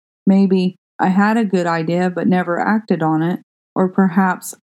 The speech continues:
"I had a good idea and put it into action." We have to be the change we want to see in the world. Change doesn't happen overnight.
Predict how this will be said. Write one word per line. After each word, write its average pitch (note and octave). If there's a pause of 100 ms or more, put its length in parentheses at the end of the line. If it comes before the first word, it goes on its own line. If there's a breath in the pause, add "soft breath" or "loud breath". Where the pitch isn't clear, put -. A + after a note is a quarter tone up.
"I F#3+
had G3+
a G3+
good G3
idea F#3
and F3
put F3+
it F3+
into F3+
action." D#3+ (440)
We G3
have G3+
to A#3+
be G3+
the F#3
change F3+
we F3
want E3+
to F3+
see F3+
in E3+
the E3
world. C#3 (460)
Change G#3+
doesn't G3+
happen F3+
overnight. F3+